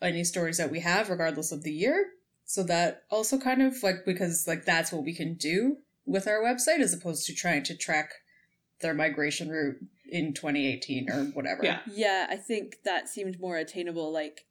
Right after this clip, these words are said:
Speaker 3: oh, we can just use, um, any other web development nerds out there. Um, we can just use whale, uh,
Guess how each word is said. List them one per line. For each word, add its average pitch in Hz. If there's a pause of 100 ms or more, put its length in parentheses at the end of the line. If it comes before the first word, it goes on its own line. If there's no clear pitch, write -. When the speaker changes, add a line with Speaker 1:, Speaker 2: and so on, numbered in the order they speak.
(220)
Speaker 3:
oh, 190
we 180
can 185
just 175
use, 175
um, 147
any 160
other 151 (380)
web 160
development 160
nerds 165
out 170
there. 160 (320)
Um, 165
we 175
can 185
just 180
use 185
whale, 170 (100)
uh, 165